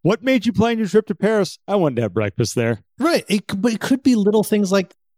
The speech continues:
Speaker 2: instead, what we'll say is, "No, I gotta plan a two-week European tour,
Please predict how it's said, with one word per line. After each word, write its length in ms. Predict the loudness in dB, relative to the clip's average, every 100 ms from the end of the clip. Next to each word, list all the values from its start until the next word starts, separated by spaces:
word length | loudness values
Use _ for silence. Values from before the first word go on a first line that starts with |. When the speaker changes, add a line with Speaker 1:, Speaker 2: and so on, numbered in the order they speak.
| -6
Speaker 2:
instead, 580 | 0 2 2 2 2 2
what 140 | 0
we'll 80 | 0
say 160 | 0 0
is, 120 | 0
"No, 240 | 0 -2
I 180 | -2 -4
gotta 220 | -2 -2
plan 400 | -2 -2 0 -2 -4
a 160 | -6 -6
two-week 640 | -4 0 2 2 0 0
European 640 | -2 0 0 -2 -2 -2
tour, 460 | -2 -2 0 0